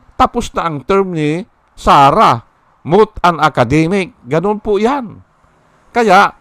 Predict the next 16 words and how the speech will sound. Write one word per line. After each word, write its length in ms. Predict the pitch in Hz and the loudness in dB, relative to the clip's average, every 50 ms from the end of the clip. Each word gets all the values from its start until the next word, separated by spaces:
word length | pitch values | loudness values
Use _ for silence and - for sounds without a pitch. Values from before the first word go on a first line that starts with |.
| _ _ _ _ _ _ _ | _ _ _ _ _ _ _
saan 360 | - - 175 185 208 214 - | -6 -2 -2 0 0 -2 -4
po 160 | - 190 175 | -6 -6 -4
tayo 280 | - 190 202 202 202 185 | 0 0 2 2 0 -2
pupunta? 560 | - 190 190 208 254 226 233 220 - 151 123 | -2 -4 -6 -4 -6 -10 -8 -4 -2 -2 0
Ay 160 | - 165 185 | 0 -2 -2
sa 160 | - - 214 | -2 -2 -4
Diyos 320 | 180 160 165 160 139 - - | -4 -2 -4 -4 -4 -6 -10
po. 400 | - 220 202 165 123 110 - _ _ _ _ | -4 0 0 0 0 -2 -4 _ _ _ _
Isang 400 | 165 165 - - 170 151 147 135 | -10 -8 -2 -2 -4 -4 -4 -4
gunit 320 | 143 170 196 208 208 196 | 2 2 2 2 2 -2
natin, 480 | 143 135 156 165 170 165 - 180 170 160 - _ _ _ _ _ - | -4 -2 -2 -2 -2 -2 -6 -8 -10 -10 -14 _ _ _ _ _ -8
natin 480 | - 143 160 175 175 - 165 160 147 | -2 0 0 0 0 -4 -6 -6 -6
po 160 | - 160 147 | -6 -6 -6
sa 160 | 127 - 147 120 | -4 -4 -4 -6
Diyos 320 | 104 104 123 127 - - | -4 -4 -6 -6 -6 -6
yan. 420 | - 135 147 151 143 127 107 92 | -4 -2 -2 -2 -4 -6 -12 -14